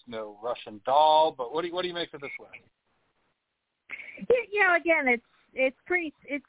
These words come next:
Speaker 2: pretty, uh, expected, I think, um, except for maybe Abbott Elementary being kind of the newbie added to it, um, which I haven't seen. I don't know if you guys seen it or not.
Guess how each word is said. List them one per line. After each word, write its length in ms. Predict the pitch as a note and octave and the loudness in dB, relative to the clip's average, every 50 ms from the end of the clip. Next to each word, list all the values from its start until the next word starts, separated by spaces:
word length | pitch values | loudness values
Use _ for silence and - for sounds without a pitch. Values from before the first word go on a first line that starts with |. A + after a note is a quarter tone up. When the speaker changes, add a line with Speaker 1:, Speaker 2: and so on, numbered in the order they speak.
| _ - | _ -10
Speaker 2:
pretty, 400 | - F4 E4 D#4 D4 C#4 C#4 C4 | -6 -6 -6 -6 -6 -6 -2 0
uh, 360 | C4 B3+ A#3+ A#3 A#3 A#3 A3+ | 0 2 2 0 0 0 0
expected, 800 | G#3+ A3+ - _ _ _ - A#3+ G3 G#3 _ - G3+ G3 G#3 G#3+ _ _ _ - | -2 -2 -4 _ _ _ -2 -2 -2 -2 _ -6 -6 -6 -6 -8 _ _ _ -16
I 80 | - G#3+ | -14 -14
think, 360 | - - G#3+ G3+ G3+ A3+ B3 - - G#3 - | -10 -10 -8 -8 -8 -10 -12 -14 -16 -10 -4
um, 340 | G3+ G#3 G#3 G3+ G3+ G3 G3 | 0 2 4 4 4 2 0
except 280 | F#3 - - B3 A3 | -2 0 0 -2 0
for 80 | - A3+ | 0 0
maybe 280 | A3+ A3 G#3 G#3 F#3+ E3 | 2 2 2 0 0 2
Abbott 420 | - G#3 G#3+ G3+ - G#3 F#3 E3 _ _ _ _ _ _ _ _ _ _ _ _ - | 4 4 4 4 2 -2 -6 -6 _ _ _ _ _ _ _ _ _ _ _ _ -6
Elementary 640 | A3+ A3 G#3+ A3 A3+ A3+ A3+ - G#3+ G3 F#3+ F#3+ G#3+ _ _ _ _ _ - | -6 -4 -2 -2 -2 -4 -4 -6 -6 -4 -4 -6 -8 _ _ _ _ _ -12
being 180 | F3+ F#3 F3 | -10 -10 -10
kind 220 | - - G3 F#3 F3+ | -8 -8 -6 -4 -6
of 120 | E3+ D#3+ | -6 -4
the 100 | F3 F3+ | -6 -6
newbie 500 | F3 F3+ F3+ F3+ F3 F#3+ F3 E3 E3+ F3 - - - _ _ _ _ _ _ _ _ _ _ _ _ _ _ _ - | -4 -4 -4 -4 -2 -4 -4 -4 -4 -8 -10 -12 -20 _ _ _ _ _ _ _ _ _ _ _ _ _ _ _ 4
added 300 | F#3+ G3+ G3 F#3 E3+ - _ | 4 4 4 4 0 -8 _
to 140 | - F#3+ F#3 | -8 -6 -6
it, 180 | F3+ F3 F#3 - - - - - - - | -4 -6 -8 -10 -12 -20 -20 -14 -8 -4
um, 460 | F#3+ F#3 F#3 F3+ F3 F3 E3+ E3 F3+ - _ _ _ _ - | -2 0 0 0 0 -2 -6 -8 -12 -16 _ _ _ _ -4
which 180 | A#3 A3+ - | -4 -2 2
I 100 | A3+ A3+ | 2 4
haven't 340 | C4+ D#4+ F#4 F4+ C#4+ A#3+ - _ - | 4 4 4 4 2 -4 -16 _ -18
seen. 200 | F#3+ F3+ F3 G3 | -16 -14 -12 -14
I 60 | F#3+ | -14
don't 100 | F3+ F#3 | -12 -14
know 60 | G3 | -16
if 80 | G3 - | -16 -14
you 140 | - G#3+ A3+ - | -12 -14 -10 -4
guys 180 | - F3+ E3+ E3+ - | -4 -4 -4 -4 -6
seen 160 | - F3 E3+ | -10 -12 -10
it 160 | E3+ E3+ D#3+ E3 | -10 -12 -10 -10
or 100 | E3 D#3+ | -10 -10
not. 260 | E3 D#3+ D#3+ E3 | -10 -10 -10 -12